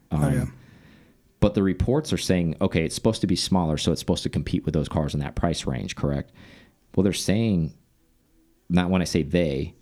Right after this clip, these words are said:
Speaker 1: I don't mean Porsche, but reports are saying that it's gonna be around eighty thousand dollars, um, before incentives, you know, where you get the
Speaker 2: Mm-hmm.
Speaker 1: discount and stuff.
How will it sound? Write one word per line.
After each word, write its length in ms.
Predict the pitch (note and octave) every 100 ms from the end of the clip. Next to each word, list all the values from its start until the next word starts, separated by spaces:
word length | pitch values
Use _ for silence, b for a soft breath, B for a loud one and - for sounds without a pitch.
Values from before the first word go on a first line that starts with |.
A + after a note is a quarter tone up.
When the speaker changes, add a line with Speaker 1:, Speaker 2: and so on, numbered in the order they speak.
| -
Speaker 1:
I 80 | D#2
don't 100 | D#2+
mean 160 | D2+
Porsche, 420 | B1 - E2 - C#2
but 200 | - E2
reports 480 | D2 - G#2 -
are 60 | D#2
saying 560 | - D#2 D2 C#2+ C#2+ - _ -
that 400 | D#2+ D2 C#2+ - _ _ _ _ _
it's 140 | F2 -
gonna 160 | F#2
be 140 | E2+ E2
around 360 | D#2+ E2 E2 -
eighty 260 | D#2+ E2
thousand 380 | D#2 D#2 D2+ C#2
dollars, 400 | C#2+ C#2+ D#2+ E2 - _ _ -
um, 460 | D2 C2 B1+ B1 -
before 340 | D#2 - D#2+
incentives, 640 | D2 - D#2 D2+ D2+ D2+ -
you 80 | C#2+
know, 120 | C#2+
where 180 | D2 D2
you 100 | D2
get 100 | -
the 40 | -
Speaker 2:
Mm-hmm. 60 | -
Speaker 1:
discount 360 | C2+ C3 C#2
and 100 | -
stuff. 300 | - C#2+ -